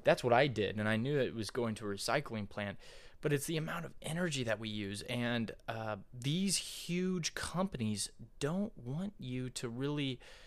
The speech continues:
know. And they'll pledge and they'll say, um, for all I know, this could get taken down if someone, <laughs> like, someone big listens to it, and then they're, it, it, because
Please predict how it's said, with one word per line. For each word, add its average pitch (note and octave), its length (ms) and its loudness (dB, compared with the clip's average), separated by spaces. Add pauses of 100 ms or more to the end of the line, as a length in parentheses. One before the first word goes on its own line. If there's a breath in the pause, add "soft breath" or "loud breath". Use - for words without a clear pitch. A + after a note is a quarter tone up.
(500 loud breath)
know. A#2+ 520 8
And C#3+ 340 2
they'll F3 180 8
pledge F#3+ 540 6
and C#3+ 160 4
they'll C#3+ 140 6
say, B2+ 640 4 (420 loud breath)
um, C3 320 2
for E3 240 8
all D3+ 120 12
I C#3 60 10
know, B2+ 220 10
this B2 120 8
could B2 160 -4
get A#2+ 200 4
taken A#2 320 4
down B2 280 10
if G#2+ 80 4
someone, B2 360 4
<laughs> - 20 -2
like, A2 220 4
someone B2+ 460 6
big B2+ 280 10
listens A#2 460 6
to A#2 180 2
it, B2 140 4
and A#2 180 0
then A#2+ 120 4
they're, A2+ 200 6 (360 loud breath)
it, B2 200 4
it, A#2+ 220 -4
because A#2+ 500 2